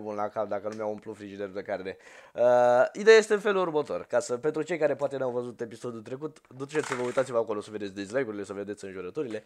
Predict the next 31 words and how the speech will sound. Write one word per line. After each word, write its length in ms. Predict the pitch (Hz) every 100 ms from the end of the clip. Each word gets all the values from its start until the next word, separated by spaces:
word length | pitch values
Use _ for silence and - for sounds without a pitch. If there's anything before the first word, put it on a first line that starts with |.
| _ - -
Nu 140 | 160 196
le-am 180 | 170 131
șters 260 | - 123
comentariile, 640 | - 107 107 151 120 110 110
poate 240 | 123 117
decât 200 | 113 120
la 80 | 120
unul, 240 | 120 107
doi 140 | 107 101
care 220 | 101 98
deja 280 | 101 104 101
o 80 |
luaseră 520 | 104 104 101 98 95 90 - - _
rău 240 | 92 117
pe 80 | 107
arătură. 480 | 107 98 175 165 139 - - - - - -
Uh, 580 | 120 123 120 120 123 120 _ _ _ _ _ - -
ideea 240 | - 156 165
a 40 |
fost 180 | 147 147
în 80 | 147
felul 240 | 151 139
următor. 460 | 131 120 95 - - _ _ _ _ -
Vorbeam 440 | 131 156 240 180 147
cu 100 | 123
Grasul, 320 | 131 127 127
după 140 | 120
cum 100 | 120
o 60 | 117
să 100 | 107
vedeți, 460 | 104 156 165 -